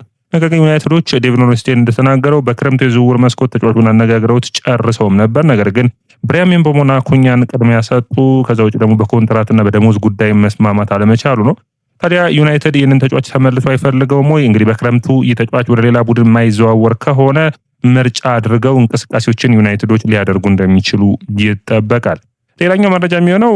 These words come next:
እንግዲህ አል አህሊን የሚመለከት ነው። እንግዲህ ይህ ቡድን ኢቫን ቶኒ ከእንግሊዝ ፕሪሚየር ሊግ ከብሬንፎርድ ወጥቶ ወደዛ እንዳቀና የሚታወቅ ነው። ታዲያ ይህ ተጫዋች በቶማስ ቱሄሉ የእንግሊዝ ብሔራዊ ቡድን አባል ሆኖ ወደ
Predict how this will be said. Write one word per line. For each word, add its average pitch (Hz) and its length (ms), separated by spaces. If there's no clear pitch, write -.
እንግዲህ 113 300
አል 139 180
አህሊን 135 360
የሚመለከት 123 640
ነው። 226 120
እንግዲህ 113 320
ይህ 113 180
ቡድን 120 340
ኢቫን 127 400
ቶኒ 127 280
ከእንግሊዝ 107 360
ፕሪሚየር 113 300
ሊግ 110 140
ከብሬንፎርድ 107 600
ወጥቶ 110 200
ወደዛ 107 240
እንዳቀና 110 420
የሚታወቅ 123 560
ነው። 233 120
ታዲያ 170 280
ይህ 147 180
ተጫዋች 151 460
በቶማስ 139 400
ቱሄሉ 143 340
የእንግሊዝ 123 680
ብሔራዊ 127 400
ቡድን 120 260
አባል 117 300
ሆኖ 123 240
ወደ 110 180